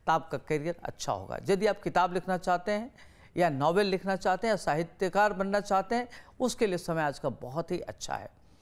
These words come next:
आयात निर्यात करने का योग बन रहा है, विदेश जाने का योग बन रहा है। अचानक किसी बड़े कार्य के होने से आपको लाभ मिलेगा और जो कार्य पाइपलाइन में, वो संपन्न होगा।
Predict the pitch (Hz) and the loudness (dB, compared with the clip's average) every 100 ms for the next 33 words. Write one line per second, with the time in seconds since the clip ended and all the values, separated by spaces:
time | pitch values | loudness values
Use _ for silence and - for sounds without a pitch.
0 | - - - 175 180 180 160 147 160 - | -20 -12 0 4 6 4 0 2 2 0
1 | 160 151 160 139 123 151 147 175 196 131 | -4 -2 0 0 2 -2 -2 -2 -2 -2
2 | 123 156 - 127 127 123 107 - - _ | 0 0 0 -4 -4 -4 -6 -8 -20 _
3 | - 117 - - - 64 - - - - | -8 -8 -6 -8 -6 -8 -8 -12 -20 -20
4 | - - - - - - 175 262 277 294 | -20 -20 -20 -20 -20 -6 0 2 4 2
5 | 285 254 233 240 247 220 220 226 170 190 | 0 0 2 4 4 4 4 2 2 2
6 | 214 - 196 208 - - 175 135 135 143 | 0 0 -2 0 -2 0 0 2 2 2
7 | - 156 165 202 - - - - 190 185 | 0 0 0 -2 -6 -20 -20 -4 2 2
8 | 254 285 247 202 185 170 196 - 196 220 | 2 2 4 2 2 2 2 2 0 0
9 | 202 - 117 - 127 104 104 104 117 | -4 -4 -4 -2 -2 -4 -6 -6 -8